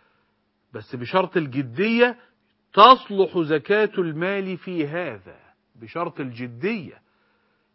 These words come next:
لأنها حينئذ تكون في سبيل الله، أي لإنشاء المسلمين فعلا، فتصلح تماما، بدل ما أروح أدفع اتناشر ألف عشان أبني مئذنة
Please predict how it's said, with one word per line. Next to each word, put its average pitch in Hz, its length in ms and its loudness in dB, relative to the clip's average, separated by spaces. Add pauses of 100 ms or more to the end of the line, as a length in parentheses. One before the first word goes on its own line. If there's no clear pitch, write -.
(100)
لأنها 135 420 -6
حينئذ 175 640 -8
تكون 165 420 -10
في 147 220 -12
سبيل 160 480 -8
الله، 175 400 -4
أي 160 280 -8
لإنشاء 196 720 0
المسلمين 151 720 -10 (140)
فعلا، 170 420 -4 (920)
فتصلح 196 640 -2
تماما، 175 560 0 (600)
بدل 160 280 -2
ما 156 100 -4
أروح 185 260 -2
أدفع 202 320 -2
اتناشر 175 460 -10
ألف 190 160 -10
عشان 160 300 -10
أبني 170 280 -8
مئذنة 160 600 -4